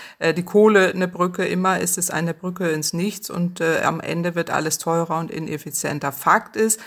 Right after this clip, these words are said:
dass die Bundesregierung im Moment selber alle Anreize dafür schafft, äh, dass, äh, man fossiles Erdgas einsetzt,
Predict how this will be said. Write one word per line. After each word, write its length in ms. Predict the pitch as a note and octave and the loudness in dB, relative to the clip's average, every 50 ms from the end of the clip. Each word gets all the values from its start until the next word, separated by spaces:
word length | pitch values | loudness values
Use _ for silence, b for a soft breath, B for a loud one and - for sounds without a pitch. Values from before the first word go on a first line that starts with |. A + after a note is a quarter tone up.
| B B B B B B | B B B B B B
dass 180 | D#3 E3+ F3 | 0 2 2
die 80 | - F#3+ | 2 0
Bundesregierung 800 | D#3+ D#3 F3 G3+ A3 A3 A3 - G#3 F#3+ F#3 F#3+ F#3+ F#3 F3+ F3+ | 0 2 4 6 6 6 6 4 2 0 2 2 4 4 4 2
im 60 | F3 | 2
Moment 320 | E3+ F3 F3 E3 D#3+ D3+ C#3+ | 2 2 2 2 0 0 0
selber 480 | D3 D#3 E3 F#3+ G#3+ G#3+ D#3+ D#3 D#3 - B B B B B | 2 4 6 6 6 4 2 -2 -6 -8 B B B B B
alle 360 | - D#3+ F3 G#3 A3+ G#3 - | 4 6 6 6 6 6 6
Anreize 560 | D#3 F3 F#3 F#3 F3 E3 E3 F3 F3 - D#3 | 4 4 2 2 2 2 2 2 0 -2 -2
dafür 600 | D3 D#3+ D#3+ - - G3 G3 G3+ G3+ G3+ F#3+ - | -2 -4 -4 -4 -4 -2 0 0 0 0 0 -2
schafft, 600 | F3+ - - - E3+ F3 F#3+ - - - - - | -6 -4 0 2 4 4 2 0 -4 -12 -8 -4
äh, 100 | F3+ E3+ D3+ | -4 -4 -2
dass, 460 | - E3+ E3 F3+ F#3+ - - - - | 0 0 2 2 2 2 0 2 2
äh, 140 | F3 F3 E3+ | 2 2 2
man 260 | E3+ E3+ E3+ F3 E3+ | 4 4 2 2 2
fossiles 600 | - - E3 D#3+ - - F#3 F#3 F3 E3+ E3 - | -2 -2 -2 -2 -2 -2 -2 -2 0 0 0 2
Erdgas 600 | - E3 E3+ E3+ - - E3 D#3 D3 - - - | 2 2 2 2 0 -2 0 0 0 0 -2 -2
einsetzt, 640 | - D3+ E3 E3+ F3 F3 F#3+ G3 G3+ G3+ - - | -2 -2 0 0 0 4 6 6 6 4 2 -4